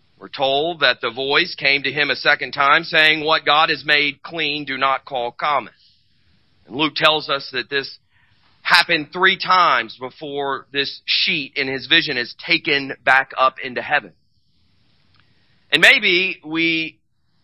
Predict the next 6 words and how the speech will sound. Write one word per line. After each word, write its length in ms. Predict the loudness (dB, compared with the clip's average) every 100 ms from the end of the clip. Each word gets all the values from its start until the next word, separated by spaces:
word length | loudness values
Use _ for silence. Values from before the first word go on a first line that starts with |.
| _ _ -4
can 120 | 0
imagine 640 | 4 4 4 2 -4 0
that 180 | 0 0
each 280 | 0 -4 0
time 340 | 2 2 0
Peter 580 | -4 -2 0 0 -2